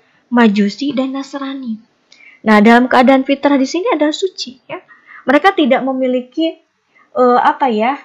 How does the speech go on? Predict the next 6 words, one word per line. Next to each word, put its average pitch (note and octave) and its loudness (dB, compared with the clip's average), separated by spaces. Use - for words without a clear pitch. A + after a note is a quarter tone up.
eh, A3+ -4
tidak B3+ 4
bisa C#4 -2
menetapkan C4+ -2
keyakinan C#4+ -2
ya, A#3 -4